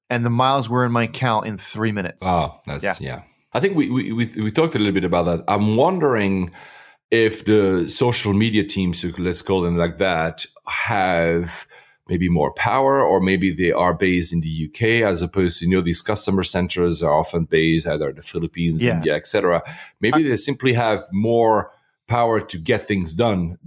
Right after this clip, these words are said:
Speaker 1: I think they
Speaker 2: than, uh,
Speaker 1: do. I think they're probably, uh, m-, more, more tr-, more skewed towards handling tech-savvy customers just by virtue of the fact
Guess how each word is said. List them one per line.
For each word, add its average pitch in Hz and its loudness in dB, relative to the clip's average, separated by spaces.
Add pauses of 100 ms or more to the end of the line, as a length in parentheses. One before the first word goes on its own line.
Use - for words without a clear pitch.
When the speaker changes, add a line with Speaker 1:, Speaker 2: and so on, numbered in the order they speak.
Speaker 1:
I 151 2
think 165 2
they 156 2
Speaker 2:
than, 147 2
uh, - 0
Speaker 1:
do. 147 2
I 135 2
think 131 -2
they're 127 2
probably, 120 2
uh, 104 2
m-, 107 -14 (160)
more, 110 2
more 151 4
tr-, - -6
more 139 2
skewed 143 2
towards 127 2
handling 120 2
tech-savvy 113 0
customers 117 -2
just 117 -2
by 107 0
virtue 101 0
of 92 0
the 95 -2
fact 95 -2